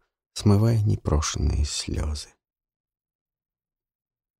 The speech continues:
Эйнштейн приехал в шестом часу.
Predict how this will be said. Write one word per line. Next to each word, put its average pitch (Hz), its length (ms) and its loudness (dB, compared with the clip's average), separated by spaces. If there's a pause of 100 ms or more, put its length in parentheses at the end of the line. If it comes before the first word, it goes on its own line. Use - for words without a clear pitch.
(2500)
Эйнштейн 247 480 8
приехал 208 500 6
в - 100 0
шестом 139 440 4
часу. 90 680 4